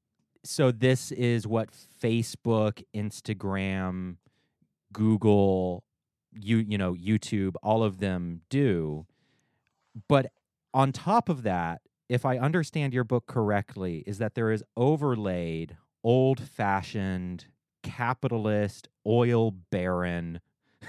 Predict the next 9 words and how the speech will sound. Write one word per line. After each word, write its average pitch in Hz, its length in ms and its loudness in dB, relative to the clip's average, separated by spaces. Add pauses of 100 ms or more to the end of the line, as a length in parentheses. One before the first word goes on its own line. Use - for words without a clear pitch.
(360)
<laughs> 175 760 6
like 139 440 2 (840)
economics 104 1000 2
or 113 420 4 (280)
railway, 107 720 4 (300)
railway, 110 760 2 (520)
I 110 100 -8
can't 113 280 -6
s-, - 180 -20